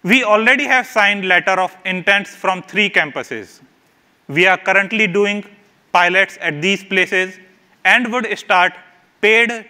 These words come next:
deployment in Bay Area later this year.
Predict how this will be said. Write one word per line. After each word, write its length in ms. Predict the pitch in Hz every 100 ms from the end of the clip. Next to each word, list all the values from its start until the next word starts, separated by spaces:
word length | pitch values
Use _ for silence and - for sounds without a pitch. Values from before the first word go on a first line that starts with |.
| 135
deployment 640 | 170 170 185 185 180 185 - -
in 160 | 165
Bay 220 | 160 175 170
Area 320 | 160 165 160 -
later 280 | 160 156 165
this 220 | 147 -
year. 260 | 117 104